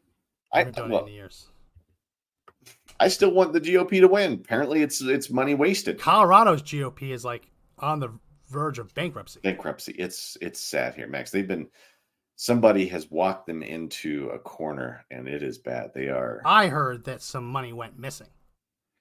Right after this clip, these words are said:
Speaker 1: That it's
Speaker 2: And some
Speaker 1: been
Speaker 2: people,
Speaker 1: bantered
Speaker 2: some people
Speaker 1: around.
Speaker 2: we know
Speaker 1: Yeah.
Speaker 2: may have been involved in,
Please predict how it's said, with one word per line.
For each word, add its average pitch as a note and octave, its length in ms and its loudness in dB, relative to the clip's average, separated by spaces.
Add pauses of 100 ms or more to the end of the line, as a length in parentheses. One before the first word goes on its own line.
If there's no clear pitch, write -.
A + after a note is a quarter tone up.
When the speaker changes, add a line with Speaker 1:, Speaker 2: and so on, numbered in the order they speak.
(560)
Speaker 1:
That - 160 2
it's - 300 0
Speaker 2:
And G3+ 220 6
some G3 160 4
Speaker 1:
been G3 40 0
Speaker 2:
people, F#3 160 4
Speaker 1:
bantered - 180 0
Speaker 2:
some F#3+ 140 4
people F3 240 2
Speaker 1:
around. D3 80 0
Speaker 2:
we D#3+ 140 -4
know D3 300 -4 (720)
Speaker 1:
Yeah. B1+ 280 -6 (840)
Speaker 2:
may B2+ 140 -12
have A#2+ 100 -14
been A#2 120 -16
involved A#2 440 -4
in, A2 200 -14